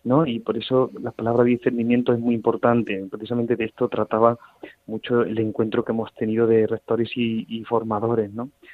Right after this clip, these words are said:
Yo hay como tres señales que veo como, como importantes en mi experiencia, ¿no?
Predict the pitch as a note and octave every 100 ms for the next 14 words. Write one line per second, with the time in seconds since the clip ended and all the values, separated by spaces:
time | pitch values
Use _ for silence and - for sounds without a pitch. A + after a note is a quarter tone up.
0 | - - A#2+ C3 - D3+ C3+ - C3+ D#3+
1 | D3+ C#3+ D3+ - A#2 C3 C#3 C#3 B2 A2+
2 | A2 - B2 A#2 A2 A2 A2 A#2+ A#2 A2
3 | A2 A2 A2+ A2+ A2 - A2+ A2+ A2+ -
4 | G#2+ C3